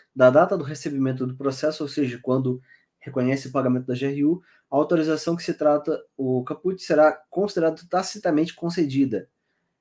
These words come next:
É, ou seja, na teoria, eles têm esse prazo de sessenta dias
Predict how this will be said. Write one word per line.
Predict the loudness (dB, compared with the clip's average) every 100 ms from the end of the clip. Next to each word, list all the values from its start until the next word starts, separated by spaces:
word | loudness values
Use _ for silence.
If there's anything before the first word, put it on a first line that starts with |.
| _ -2
É, | 2 4 4
ou | 2
seja, | 0 0 0
na | 0
teoria, | 2 2 4 2
eles | 0 -2
têm | -4 -2 -2
esse | -4 -2
prazo | 0 0 -2
de | -10
sessenta | -12 -10 -8 -6
dias | -2 0 0 -4 -18